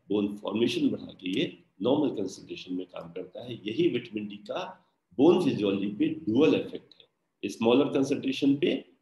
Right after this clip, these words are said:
bone mineralization, larger concentration पे bone resorption। अब हमने अभी तक समझा कि intestinal epithelial cell पे ये कैल्शियम का absorption diet से बढ़ा रही है।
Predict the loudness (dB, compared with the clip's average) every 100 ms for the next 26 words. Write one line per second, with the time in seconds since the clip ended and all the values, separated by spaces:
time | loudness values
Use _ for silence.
0 | -2 2 2 2 -2 -2 0 0 2 0
1 | 0 -2 -2 -6 _ _ _ 0 4 6
2 | 6 4 2 2 -2 -4 -4 -4 -2 -4
3 | -4 -10 _ 0 0 -2 -10 -14 -10 -6
4 | -6 -8 -18 _ _ -20 _ _ _ _
5 | _ _ _ _ _ _ _ _ _ _
6 | _ _ _ -2 0 0 -6 -6 2 4
7 | 4 2 -2 -4 -2 -2 0 -2 0 -2
8 | -2 -2 -2 0 -2 -2 4 6 6 2
9 | -2 -4 -4 -2 -4 -2 -4 -2 -4 -4
10 | -4 -6 -4 -6 -6 -10 -6 -6 -6 -8
11 | -8 -2 -2 -2 -6 -8 -8 -10 -12 -12